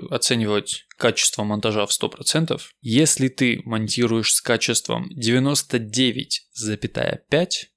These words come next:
тем временем как средние люди монтируют с качеством, скажем, семьдесят, повышение этой планки, м, будет даваться тебе огромным количеством усилий и времени,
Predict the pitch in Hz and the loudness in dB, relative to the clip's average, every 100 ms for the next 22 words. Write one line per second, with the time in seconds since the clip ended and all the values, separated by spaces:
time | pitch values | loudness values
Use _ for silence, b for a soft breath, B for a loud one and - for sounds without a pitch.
0 | _ 143 113 120 127 117 113 104 110 107 | _ 0 2 4 4 2 0 2 2 0
1 | - - - 113 120 101 104 104 110 110 | -6 -4 0 2 2 2 0 2 2 2
2 | 104 104 110 117 - - - 117 113 - | 0 -4 -2 -2 -2 -4 0 0 2 0
3 | - 120 117 - 151 - - - - - | -2 -4 -4 -6 -10 -12 -10 -10 -8 -12
4 | 147 - - 110 - - - - _ _ | -12 -4 -2 -2 -2 -6 -6 -10 _ _
5 | _ _ - 123 127 - 143 120 110 - | _ _ 2 4 4 4 2 2 0 -4
6 | - - - - 123 165 165 - 175 _ | -6 -4 -4 0 2 4 0 -6 -12 _
7 | _ _ _ - 120 113 107 120 131 120 | _ _ _ -2 2 2 2 2 2 2
8 | 110 113 123 - - 113 120 - 120 120 | 2 4 2 0 -4 0 -2 0 0 2
9 | 139 127 113 110 117 113 - - 107 - | 4 4 2 0 -4 -2 -2 -2 -6 -4
10 | 120 - 147 123 113 - 110 113 107 98 | -2 2 2 2 0 -2 2 4 2 0
11 | 98 - | -6 -12